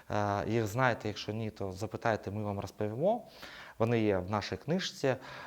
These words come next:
Е, це про те, як команді знайти зв'язок один з одним, да? Е, знайти.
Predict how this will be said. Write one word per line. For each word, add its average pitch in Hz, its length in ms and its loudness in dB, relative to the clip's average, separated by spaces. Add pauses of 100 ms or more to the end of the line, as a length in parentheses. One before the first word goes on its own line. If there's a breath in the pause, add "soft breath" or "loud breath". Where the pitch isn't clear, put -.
Е, 107 260 6
це 180 140 8
про 175 160 0
те, 185 180 4
як 147 200 4
команді 139 720 4
знайти 117 800 0
зв'язок 110 500 2
один 95 240 -2
з 95 60 -4
одним, 85 380 -2
да? 120 340 0 (320)
Е, 98 40 0
знайти. 110 560 2